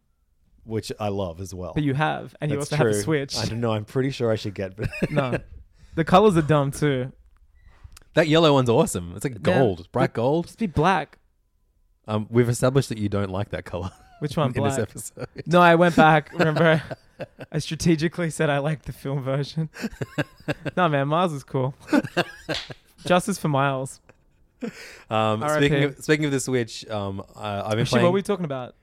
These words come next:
Speaker 1: We're talking
Speaker 2: Oh,
Speaker 1: about
Speaker 2: Yakuza.
Speaker 1: Yakuza, Yakuza.
Speaker 2: Oh, what happened in the fifteen minutes you saw?
Speaker 1: Yeah, it was, like, set in the eighties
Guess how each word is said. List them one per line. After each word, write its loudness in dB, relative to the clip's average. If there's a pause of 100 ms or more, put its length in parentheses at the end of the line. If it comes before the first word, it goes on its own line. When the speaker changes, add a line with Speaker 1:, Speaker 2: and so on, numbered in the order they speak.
(160)
Speaker 1:
We're 0
talking 6
Speaker 2:
Oh, 4
Speaker 1:
about -2
Speaker 2:
Yakuza. -4
Speaker 1:
Yakuza, -2
Yakuza. -4
Speaker 2:
Oh, 4
what 2
happened -2
in -2
the -8
fifteen -6
minutes -8
you -6
saw? -10 (920)
Speaker 1:
Yeah, 2
it -2
was, -6
like, -2
set -2
in -4
the -6
eighties -6